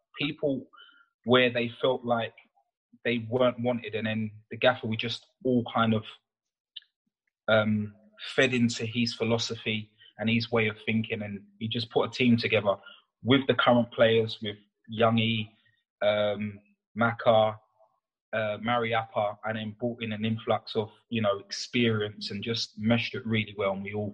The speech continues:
kind of felt like, okay. But I would say the Sheffield United game away,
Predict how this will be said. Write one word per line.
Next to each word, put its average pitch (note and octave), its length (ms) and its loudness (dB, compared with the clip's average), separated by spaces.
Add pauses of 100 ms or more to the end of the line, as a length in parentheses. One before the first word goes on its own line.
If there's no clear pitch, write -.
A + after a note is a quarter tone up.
kind G#2+ 220 2
of - 80 -8 (880)
felt A2 240 6
like, G2+ 280 2
okay. G2+ 420 0 (800)
But C3 180 4
I A#2+ 40 0
would C3 240 -4
say C3 500 2 (1800)
the A#2+ 60 -10
Sheffield C#3 440 -6
United B2 380 -4
game A#2+ 200 -4
away, A2+ 420 -6